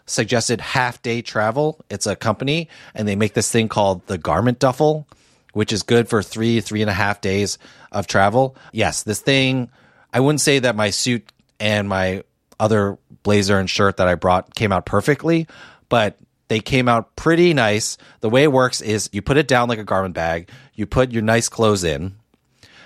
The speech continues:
and then you kind of half, and it's tough to imagine, but you half close it and start zipping it, and then that creates, like, a pocket, so it's, like, almost like a triangle,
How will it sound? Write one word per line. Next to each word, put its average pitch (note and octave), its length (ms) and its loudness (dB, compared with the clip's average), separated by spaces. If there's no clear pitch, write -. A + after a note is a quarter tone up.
and A2+ 240 0
then A#2 380 2
you A2 120 -6
kind C#3+ 200 0
of C3 100 -2
half, C#3+ 580 -4
and F#2+ 160 -16
it's - 140 -18
tough - 180 -8
to G2 80 -6
imagine, E2 480 -6
but G2+ 100 -6
you G2+ 140 -2
half C#3+ 380 -2
close A2 360 -4
it D#3+ 180 -4
and G2+ 100 -14
start G#2+ 220 0
zipping G2+ 300 -4
it, D3 180 0
and G#2 120 -2
then A2 100 0
that A#2 260 0
creates, A#2 260 -2
like, A2 120 -4
a F#2+ 60 0
pocket, A#2 540 -2
so F#2+ 160 -6
it's, F2+ 120 -8
like, F#2+ 160 -8
almost G2 180 -2
like G#2 80 -6
a F2+ 60 -4
triangle, A#2+ 680 0